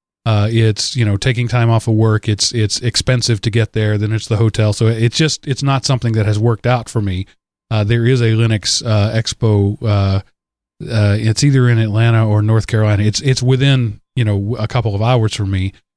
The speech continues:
but that's always been, you know, calendar-wise, something I've never been. I've been to a couple of, you know, um, ten guys in a hotel room, um,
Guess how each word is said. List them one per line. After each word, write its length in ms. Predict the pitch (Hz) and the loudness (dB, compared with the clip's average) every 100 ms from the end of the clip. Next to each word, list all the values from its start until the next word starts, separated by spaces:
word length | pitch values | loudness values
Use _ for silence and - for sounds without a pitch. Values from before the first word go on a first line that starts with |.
| - | -6
but 320 | 120 113 110 | 0 0 0
that's 240 | 123 131 127 | 0 0 0
always 260 | 117 110 | 2 2
been, 380 | 110 113 107 110 - | 2 0 -2 -6 -4
you 80 | |
know, 80 | 104 | -4
calendar-wise, 720 | - 151 147 117 107 101 98 | -2 -4 -4 -2 -2 -2 -4
something 260 | - 101 98 | -4 -6 -4
I've 140 | 95 | -6
never 180 | 98 95 | -6 -6
been. 180 | 98 101 | -6 -2
I've 200 | 127 127 | -2 0
been 180 | 151 156 | 0 0
to 140 | 127 | -2
a 40 | 117 | 0
couple 380 | 131 123 117 | -2 -2 -2
of, 180 | 107 98 - _ _ _ - | -2 -2 -12 _ _ _ -4
you 80 | 117 | -2
know, 280 | 107 101 - | 0 -2 -2
um, 400 | 107 98 95 - - | -2 0 -2 -8 -8
ten 240 | - 135 123 | -2 0 2
guys 520 | 117 117 107 101 - | 2 2 2 0 -2
in 220 | 120 113 | -2 0
a 80 | 104 | 2
hotel 400 | 98 107 131 127 | 2 2 2 2
room, 400 | 110 107 92 92 - _ _ - | 2 2 0 -2 -10 _ _ -6
um, 480 | 110 104 95 95 120 | 0 2 2 2 -2